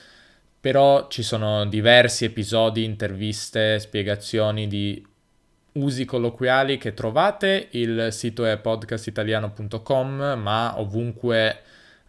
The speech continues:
ascoltiate, mm, potrete trovare questi episodi. Le trascrizioni però sono sul sito. Ma torniamo a noi, e tornare a noi è un'espressione che si usa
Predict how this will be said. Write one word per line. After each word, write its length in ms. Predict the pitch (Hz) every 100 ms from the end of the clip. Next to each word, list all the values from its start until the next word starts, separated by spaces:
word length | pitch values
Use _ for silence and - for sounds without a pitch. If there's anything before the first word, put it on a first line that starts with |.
| -
ascoltiate, 1300 | 104 - 107 104 117 110 104 104 110 107 107 104 95
mm, 220 | 95 92
potrete 800 | 92 101 101 101 101 98 95 95
trovare 760 | - 92 95 92 92 92 98 - - _ _ _ -
questi 320 | 113 104 113
episodi. 600 | 107 98 98 92 98 92 - _ _ _ _ _ - -
Le 160 | 123
trascrizioni 520 | 123 131 123 107 127 117
però 160 | 113
sono 220 | 107 107
sul 240 | 101 113 104
sito. 320 | - 90 98
Ma 140 | 117
torniamo 640 | 127 160 151 180 190 170 -
a 100 | 131
noi, 540 | 131 123 117 170 220 - - _
e 280 | - 113 104
tornare 560 | 160 160 143 143 139 131
a 60 |
noi 480 | 123 113 117 143 147 - - - - _ _ _ _
è 80 | 143
un'espressione 680 | 160 151 175 175 202 190
che 120 | - 139
si 200 | - 208
usa 540 | 135 117 127 123